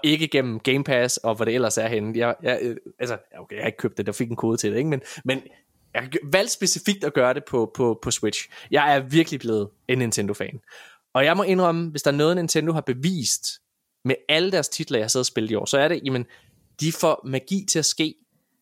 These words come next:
på gammel hardware. Det er lige meget, for der er en, og der er, de har så mange spil. Der er ikke content drought derovre, som der er nogle gange på Xbox, og nogle gange på PlayStation. Det er virkelig, virkelig høj kvalitet, de spytter ud.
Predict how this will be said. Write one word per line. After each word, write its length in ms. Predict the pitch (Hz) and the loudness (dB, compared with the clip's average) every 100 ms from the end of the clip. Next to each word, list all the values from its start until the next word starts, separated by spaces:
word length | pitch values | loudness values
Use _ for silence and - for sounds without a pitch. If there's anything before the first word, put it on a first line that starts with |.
| _ - | _ -6
på 80 | 139 | -4
gammel 360 | - 113 135 | 0 0 -2
hardware. 480 | 127 104 - - - _ _ _ 151 | -4 -4 -4 -8 -12 _ _ _ 2
Det 100 | 151 | 2
er 40 | |
lige 260 | 139 156 165 | 2 0 2
meget, 260 | 120 117 | 2 0
for 80 | 139 | 0
der 100 | 127 - | -2 0
er 260 | 139 143 156 | 0 0 -2
en, 160 | 143 120 _ | -6 -10 _
og 140 | - 135 - | -2 -2 0
der 80 | 139 | 0
er, 180 | 135 143 | 0 -4
de 160 | 151 | -6
har 180 | 139 139 | -4 -4
så 260 | - - 165 | -2 0 0
mange 260 | 131 127 | 0 -2
spil. 320 | - - 113 113 _ _ _ _ _ _ _ 156 | -2 -2 -4 -4 _ _ _ _ _ _ _ 2
Der 60 | |
er 100 | 143 | 2
ikke 380 | 151 156 160 170 | 4 4 4 2
content 480 | - 156 156 160 135 | 2 0 0 -4 0
drought 380 | 120 104 107 - 135 | 0 0 -2 -4 0
derovre, 380 | 120 95 104 | 0 0 0
som 160 | - 127 | 0 2
der 80 | 127 | 0
er 200 | 131 165 | 0 0
nogle 240 | 156 135 | -2 -2
gange 360 | 117 107 107 117 _ _ _ - | -4 -4 -6 -8 _ _ _ 0
på 320 | 127 104 - 185 | 2 2 0 -4
Xbox, 340 | - 165 156 - - | -2 -4 -2 -6 -4
og 80 | 127 | -2
nogle 180 | 131 139 | 0 0
gange 180 | 113 120 | -2 -4
på 100 | 127 | -6
PlayStation. 560 | 107 110 - 95 - - _ _ | -4 -4 -4 -6 -8 -16 _ _
Det 100 | 135 | 0
er 40 | 135 | 0
virkelig, 400 | 131 156 156 127 | 2 0 0 -4
virkelig 180 | 117 117 | -6 -2
høj 160 | 131 - | -2 -2
kvalitet, 360 | 110 - 120 98 | -6 -2 -4 -4
de 100 | - | -8
spytter 220 | 107 | -4
ud. 120 | 104 | -4